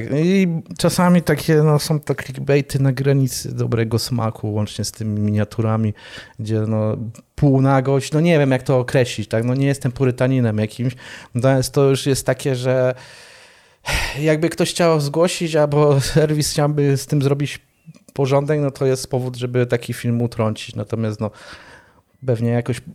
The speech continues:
wiedzą, jak to zrobić, ile czasu trwa, jakby, nie wiem, reakcja serwisu, żeby takie rzeczy mo-,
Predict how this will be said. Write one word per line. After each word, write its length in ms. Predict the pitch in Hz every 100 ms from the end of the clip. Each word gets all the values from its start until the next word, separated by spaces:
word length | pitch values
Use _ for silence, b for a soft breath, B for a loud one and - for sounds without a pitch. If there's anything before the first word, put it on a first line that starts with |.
| -
wiedzą, 360 | 131 131 123
jak 160 | 123 120
to 120 | 123
zrobić, 400 | 113 117 117 110
ile 200 | 117 113
czasu 580 | - 113 - 113 110 104
trwa, 360 | 101 - 120 120
jakby, 300 | 110 104 110
nie 100 | 107
wiem, 120 | 107
reakcja 460 | 113 120 147 - 120
serwisu, 480 | - 110 113 -
żeby 200 | 113 117
takie 260 | 110 110 120
rzeczy 300 | 110 110 -
mo-, 180 | 113 107